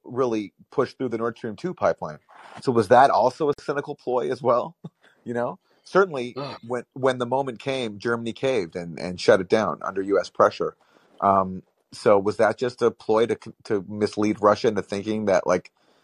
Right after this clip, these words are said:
Speaker 1: you know, reconciliation and ties were closer? I don't know. I mean, it seems crazy to think, but you can never, I mean, with Merkel saying that Minsk was never intended to make peace, it was intended to give Ukraine time. You can't rule stuff like that out.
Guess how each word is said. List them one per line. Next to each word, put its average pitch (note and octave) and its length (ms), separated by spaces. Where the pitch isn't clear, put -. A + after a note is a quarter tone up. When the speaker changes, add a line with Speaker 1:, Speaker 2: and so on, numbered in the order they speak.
Speaker 1:
you A2 120
know, G#2+ 160
reconciliation A2 1120
and F2+ 260
ties G2 380
were F#2+ 100
closer? - 460
I - 60
don't F#3+ 120
know. G3+ 260
I - 60
mean, A#2+ 200
it C3+ 100
seems G#3 180
crazy D3+ 340
to C3+ 60
think, D3+ 300
but G#2+ 100
you G#2+ 60
can A#2 140
never, B2 340
I - 40
mean, A#2+ 140
with G#2+ 140
Merkel C#3+ 280
saying B2 380
that G2 160
Minsk A2 380
was A#2+ 120
never B2 220
intended A2+ 300
to G#2+ 40
make G#2+ 180
peace, F3 220
it C3 60
was G#2 120
intended G#2 280
to F#2+ 60
give G2+ 180
Ukraine G#2 380
time. A#2+ 360
You - 80
can't A#2+ 240
rule A#2+ 120
stuff - 260
like A#2 140
that - 100
out. - 200